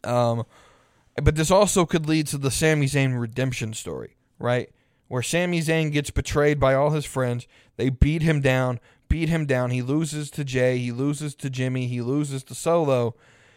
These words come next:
He wins Money in the Bank to cash in on Roman,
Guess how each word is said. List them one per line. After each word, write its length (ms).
He 160
wins 480
Money 260
in 120
the 80
Bank 720
to 60
cash 440
in 100
on 160
Roman, 580